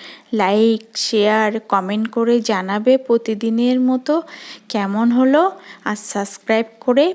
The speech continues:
পাশে থাকার অনুরোধ রইল। অল্প একটু জল দিয়ে ভালো করে এটাকে কষিয়ে নেব। এবার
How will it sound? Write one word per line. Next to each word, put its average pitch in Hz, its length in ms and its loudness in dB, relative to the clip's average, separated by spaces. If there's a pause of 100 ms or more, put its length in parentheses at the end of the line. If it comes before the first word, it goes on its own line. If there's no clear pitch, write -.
পাশে 214 320 -2
থাকার 233 460 -2 (160)
অনুরোধ 269 420 2 (140)
রইল। 196 300 -6 (2250)
অল্প 247 300 2 (120)
একটু - 260 -4 (160)
জল 196 280 2
দিয়ে 208 260 -2 (120)
ভালো 214 340 0
করে 180 360 -4
এটাকে 196 360 -6 (120)
কষিয়ে 220 560 -2
নেব। 185 240 -12 (4000)
এবার 220 320 4